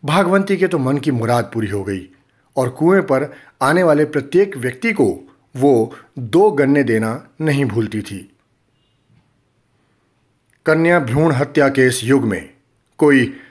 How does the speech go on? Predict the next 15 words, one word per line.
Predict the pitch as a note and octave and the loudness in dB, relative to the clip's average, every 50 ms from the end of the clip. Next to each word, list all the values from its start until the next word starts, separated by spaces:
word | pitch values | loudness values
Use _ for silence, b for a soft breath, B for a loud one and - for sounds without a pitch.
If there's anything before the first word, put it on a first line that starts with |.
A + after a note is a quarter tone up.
| B B B | B B B
आसपास | B2 C#3 D3+ C#3 - - C#3 C3 C3 B2+ | 0 0 0 0 -2 -2 -2 -2 -2 -2
की | - - A#2 | -2 -4 -4
घटित | G#2+ B2+ C3 C3 C3+ B2+ B2+ | -2 -2 -2 -2 -2 0 -2
इस | A#2+ - - | -2 -2 -2
सत्य | - D#3 - - - B2 | -2 -2 -2 -2 -4 -4
कहानी | - A#2+ G#2+ B2+ C#3+ C#3+ | -2 -2 -2 -2 -2 -2
पर | - - A#2 A2 | -2 -2 -4 -4
सहसा | A2+ - - D3+ C3 B2+ - C#3+ C#3 | -4 -2 -2 -2 -2 0 -2 -2 -2
विश्वास | C3+ A#2 A#2+ A2+ - - B2+ A#2 A#2 A#2+ - - B2 | -2 -2 -2 -2 -2 -2 0 -2 -2 -2 -4 -6 -4
नहीं | A#2+ A#2+ B2 A#2 | -2 -2 -2 -2
करेगा। | - G#2+ G2+ G2 F2+ F#2 F2 E2 - _ _ _ _ _ _ _ _ _ _ _ _ _ - | -2 -4 -4 -4 -6 -6 -8 -10 -12 _ _ _ _ _ _ _ _ _ _ _ _ _ -2
आज | G#2+ A#2+ B2 A#2 A2 | 0 2 2 0 0
भी | G#2+ A#2 B2 B2+ B2+ C3+ B B B B B B B A#2 | -2 -2 -2 -2 -2 -4 B B B B B B B -4
जब | G#2+ C3 D3 C3+ - | -2 0 0 0 0
कोई | - C#3+ C#3+ C#3 C#3 C#3 - - | 2 2 4 4 4 2 0 -6